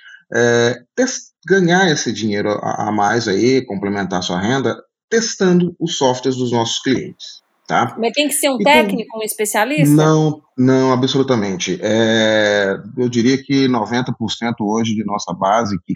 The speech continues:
Speaker 1: conta aí com mais de vinte e sete mil pessoas cadastradas, tá? É, noventa por cento não são pessoas técnicas, são pessoas que, as, algumas são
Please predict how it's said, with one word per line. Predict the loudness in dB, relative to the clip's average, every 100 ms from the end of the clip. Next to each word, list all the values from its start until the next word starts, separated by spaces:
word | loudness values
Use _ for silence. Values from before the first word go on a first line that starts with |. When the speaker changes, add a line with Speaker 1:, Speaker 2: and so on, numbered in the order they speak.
| -8
Speaker 1:
conta | -8 -4 -4
aí | -4
com | -4
mais | -2 -2 -2
de | -4
vinte | -4 -4
e |
sete | -4 -6 -4
mil | -2 0 0 -4 _ _ _ _ -4
pessoas | -4 -2 0 2 2 -2
cadastradas, | -4 -4 -4 -2 0 2 0 -2 -8 -12 -4
tá? | -2 -2 -4 _ _ _ -2
É, | 2 4 4 4 4 4
noventa | 2 0 -4 -4
por | -6
cento | -4 -6 -2
não | 0 0
são | 0 -2
pessoas | 0 -2 0 -4 -4
técnicas, | -6 -6 -12 -6
são | -2 0
pessoas | 0 2 4 4 2 -2 -8 -12 -4
que, | 2 4 4 4
as, | 2
algumas | 2 2 2 2 0 0
são | -2 0